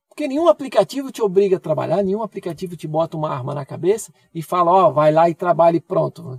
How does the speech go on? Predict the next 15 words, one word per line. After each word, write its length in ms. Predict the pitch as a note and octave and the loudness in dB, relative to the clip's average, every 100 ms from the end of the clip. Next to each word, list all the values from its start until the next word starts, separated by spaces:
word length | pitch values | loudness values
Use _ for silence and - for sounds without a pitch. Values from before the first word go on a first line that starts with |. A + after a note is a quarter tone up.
| G3 | -10
Não, 280 | G4+ G4 | -6 -6
cara, 240 | - - - | -8 -12 -18
você 380 | F#3 C#4 - D4+ | -8 -6 -4 -6
tem 280 | - G#3+ A#3+ | 0 -2 -2
sim 220 | - A3+ | -8 -4
alternativa. 680 | A3+ A3+ B3 B3+ D#4+ F#4 D#3 | -6 -6 -10 -8 -2 -2 -2
Você 240 | D#3 G3 | -8 -6
pode 340 | - B3+ C#4 A#3 | -4 -2 -2 -4
desinstalar 640 | F3+ E3 F3+ - F3+ D#3+ | -8 -4 -6 -4 0 0
o 40 | C3 | 0
aplicativo 680 | - D#3+ D3 - D#4 D#4 - _ _ - | -8 -16 -14 -4 -4 -4 -16 _ _ -18
e 120 | A#3+ | -16
não 120 | A#3+ | -12
trabalhar 380 | A#3+ A3+ A#3 A3+ | -10 -6 -2 -2
mais. 400 | B3 A3+ C#3+ | -2 -6 -10